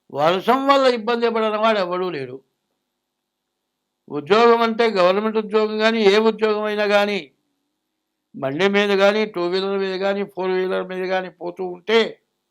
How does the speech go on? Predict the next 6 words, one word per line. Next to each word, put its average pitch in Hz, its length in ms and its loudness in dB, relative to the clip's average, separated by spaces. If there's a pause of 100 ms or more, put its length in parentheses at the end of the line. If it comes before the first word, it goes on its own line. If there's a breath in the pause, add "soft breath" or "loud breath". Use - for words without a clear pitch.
(920)
డ్రైనేజ్ 151 600 -6 (140)
పొంగి, 147 420 -4
కార్లు 165 540 -6
మునిగిపోయి, 160 920 -6
కార్లు 165 440 -8
ఇంజన్లు 170 500 -10